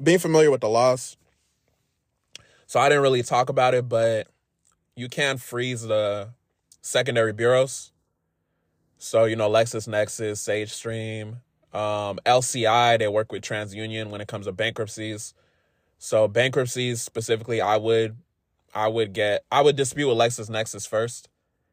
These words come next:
and then use that as leverage to get rid of the bankruptcy. But technically, you don't have to do all that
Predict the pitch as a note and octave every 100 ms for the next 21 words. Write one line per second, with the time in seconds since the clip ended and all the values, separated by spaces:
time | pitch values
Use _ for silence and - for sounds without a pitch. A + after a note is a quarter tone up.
0 | _ - A2 G#2 G#2 G#2 A2 G#2 G2+ G2
1 | G#2 G#2+ G#2 G#2 - A2 G2 G2+ G2+ G2
2 | F#2+ F#2 F#2+ F#2 F2+ G#2+ A#2+ B2 A#2 A#2
3 | G#2 D#3 D#3+ - A#2+ A2+ A2 A#2 G#2 G2
4 | G#2+ A2+ B2+ C#3